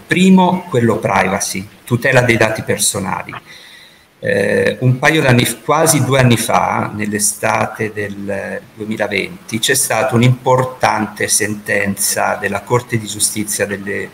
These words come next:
eh, dell'Unione Europea che ha un po' rivoluzionato, eh,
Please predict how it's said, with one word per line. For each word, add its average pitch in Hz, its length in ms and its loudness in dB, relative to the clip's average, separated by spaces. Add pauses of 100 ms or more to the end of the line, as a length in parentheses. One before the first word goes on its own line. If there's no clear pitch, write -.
(540)
eh, 92 220 -2
dell'Unione 110 380 2
Europea 127 480 2
che 117 160 0
ha 107 100 0
un 104 240 2
po' 120 160 2
rivoluzionato, 117 1500 2
eh, 95 500 -6